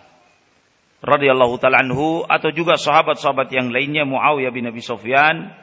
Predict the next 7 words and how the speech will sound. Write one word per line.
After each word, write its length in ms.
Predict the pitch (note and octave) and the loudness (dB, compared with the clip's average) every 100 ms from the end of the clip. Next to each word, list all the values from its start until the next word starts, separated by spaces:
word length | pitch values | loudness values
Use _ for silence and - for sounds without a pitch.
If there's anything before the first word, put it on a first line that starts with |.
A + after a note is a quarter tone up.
| - _ _ _ _ _ - | -20 _ _ _ _ _ -2
dan 180 | D3+ | -2
selain 400 | E3 F#3+ G3+ F#3+ | 0 2 2 2
keduanya. 540 | F#3 F3 F3+ E3 B2 G#2 - - - _ _ _ _ _ _ _ _ _ _ - _ _ _ _ _ _ _ | -2 2 4 4 2 -12 -20 -20 -20 _ _ _ _ _ _ _ _ _ _ -20 _ _ _ _ _ _ _
Akan 260 | - G#3 F#3+ | 2 4 4
tetapi 460 | F#3 - C#3 E3 D#3+ | 4 4 4 2 -4
cukup 320 | F3+ - C#3 - - - - - - _ _ _ _ _ _ | -6 -6 -8 -10 -20 -20 -20 -20 -20 _ _ _ _ _ _
meminta 800 | A2+ D#3 E3+ C3+ D3+ D#3+ D#3 - | 0 4 6 6 6 6 6 0